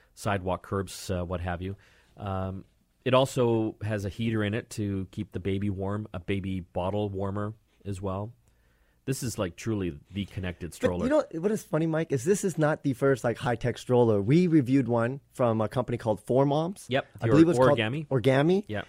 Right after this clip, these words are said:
Speaker 2: That was self-folding. It, you just press a button, it would fold itself.
Speaker 1: <laughs> No, I love that thing.
Speaker 2: <laughs> And, uh,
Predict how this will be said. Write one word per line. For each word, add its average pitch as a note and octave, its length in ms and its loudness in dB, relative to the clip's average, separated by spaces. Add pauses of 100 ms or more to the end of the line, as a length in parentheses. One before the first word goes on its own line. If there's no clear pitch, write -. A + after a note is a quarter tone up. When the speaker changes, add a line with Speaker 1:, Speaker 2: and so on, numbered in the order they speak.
(140)
Speaker 2:
That D3 140 8
was C3 100 2
self-folding. D3+ 840 4
It, - 160 -2
you C3 80 -2
just B2+ 160 -4
press - 160 2
a C3+ 40 -4
button, C#3 200 2
it E3+ 60 2
would A2+ 160 -2
fold A#2+ 280 0
itself. B2 500 0
Speaker 1:
<laughs> - 0 -
No, A#2+ 100 -2
I F2+ 40 -4
love F2 200 -6
that F2 180 -10
thing. F2+ 160 -6
Speaker 2:
<laughs> - 240 6
And, E3 180 8
uh, C#3 220 6